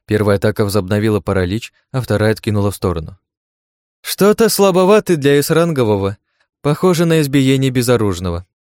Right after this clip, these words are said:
вздохнула подполковник. "Может, тебе следовало взять с собой питомца? Ты ведь говорил, что владеешь особым классом". "Всё нормально", встав на ноги, ответил ей. Демонстративно зевнула. "Я просто ещё немного сонный.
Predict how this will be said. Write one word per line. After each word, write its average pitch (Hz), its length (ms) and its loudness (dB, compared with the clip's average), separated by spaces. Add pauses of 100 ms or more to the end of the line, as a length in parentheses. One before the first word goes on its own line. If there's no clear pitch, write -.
(340)
вздохнула 104 460 -4
подполковник. 95 760 -6 (760)
"Может, 151 340 0
тебе 139 240 0
следовало 131 480 0
взять 113 220 0
с - 40 -6
собой 120 200 -2
питомца? 147 520 -4 (200)
Ты 123 120 -2
ведь 113 160 -2
говорил, 113 340 0
что 117 160 -6
владеешь 110 380 0
особым 120 340 -6
классом". 95 440 -6 (840)
"Всё 107 320 -4
нормально", 120 580 0 (560)
встав - 260 -2
на 107 140 -2
ноги, 113 180 -2
ответил 95 420 -2
ей. 85 240 -10 (400)
Демонстративно 113 640 -2
зевнула. 87 460 -6 (880)
"Я 113 280 0
просто 156 380 0
ещё 151 220 0
немного 151 440 0
сонный. 131 500 -2